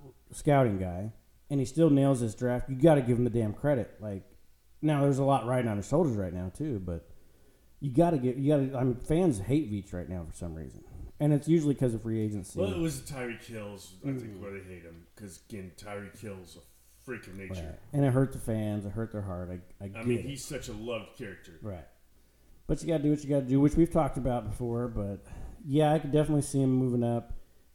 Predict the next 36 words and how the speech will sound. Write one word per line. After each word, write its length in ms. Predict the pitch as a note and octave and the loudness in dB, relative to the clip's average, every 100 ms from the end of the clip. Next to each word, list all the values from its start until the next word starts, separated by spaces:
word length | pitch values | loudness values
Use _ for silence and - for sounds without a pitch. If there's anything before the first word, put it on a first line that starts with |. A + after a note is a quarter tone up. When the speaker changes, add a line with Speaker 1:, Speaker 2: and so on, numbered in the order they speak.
| - | -4
Speaker 1:
Do 80 | C3+ | -2
you 60 | |
think 220 | C3 D#3+ E3+ | 2 4 6
they 80 | D3+ | 6
move 240 | C#3+ C3 | 6 6
up 240 | C3+ C3 - | 2 0 -2
for 120 | A#2+ | 0
a 40 | |
receiver 540 | A2 G2 B2+ C3+ C#3+ D#3+ | 0 -4 -2 0 2 0
if 100 | D#3 | 2
they 100 | D3+ | 2
move 240 | D#3 D#3+ | 2 2
up, 220 | D#3+ E3 B2 | 2 0 0
or, 480 | A#2 A2+ G#2+ G#2 - _ _ _ - | 2 2 0 -2 -8 _ _ _ -12
or 80 | G#2+ | -8
what? 440 | G2+ G#2+ F2+ - - - - | -6 -6 -8 -12 -20 -20 -4
I 100 | B2 | 4
know 180 | D3+ D#3+ | 6 8
there's 440 | C#3 B2+ A2+ - - - - _ _ - | 6 4 0 -8 -14 -14 -18 _ _ -10
Speaker 2:
I 100 | D#3+ | -8
don't 140 | F#3+ F#3 | -6 -6
know. 200 | C#3 A#2+ | -6 -8
I 80 | - | -8
don't 180 | D3 D#3 | -8 -8
think 100 | E3+ | -10
it's 100 | C#3+ - | -12 -12
gonna 160 | D3+ | -10
be 160 | C#3 C#3+ | -8 -10
anything. 200 | C#3 D#3+ C3+ | -10 -14 -12
I 40 | |
don't 120 | C#3+ | -12
think 120 | D#3+ D3+ | -12 -14
it's 100 | - | -12
gonna 140 | D#3 | -10
be 160 | D3 C#3+ | -10 -12
corner. 380 | D3 A#2+ F2+ | -12 -12 -12